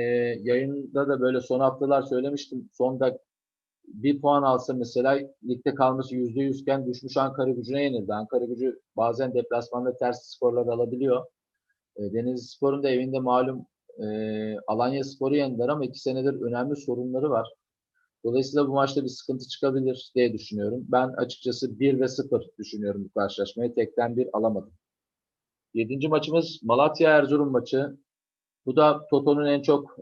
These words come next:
e, banko gözüken maçlarından birisi. Malatyaspor'da Hamza Hamzoğlu'na, e, zaman zaman saydırmıştık ama gerçekten Cueva'nın kadro dışı kalmasıyla beraber takım bir çıkışa geçti.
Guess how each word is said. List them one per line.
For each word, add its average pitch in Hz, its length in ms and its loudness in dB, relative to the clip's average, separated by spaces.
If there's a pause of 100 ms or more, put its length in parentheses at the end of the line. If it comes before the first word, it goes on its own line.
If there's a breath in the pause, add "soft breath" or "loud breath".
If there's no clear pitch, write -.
e, 123 320 8 (120)
banko 143 340 4
gözüken 143 400 2
maçlarından 139 640 2
birisi. 135 280 0
Malatyaspor'da 139 960 2 (400)
Hamza 123 340 0
Hamzoğlu'na, 139 720 2 (520)
e, 120 40 2 (1700)
zaman 127 340 2
zaman 139 320 0
saydırmıştık 135 760 -2
ama 151 220 2
gerçekten 127 640 0
Cueva'nın 139 480 2
kadro 131 320 0
dışı 127 200 -8
kalmasıyla 135 580 0
beraber 139 420 4
takım 139 320 -6
bir 127 100 -6
çıkışa - 300 -2
geçti. 123 540 -4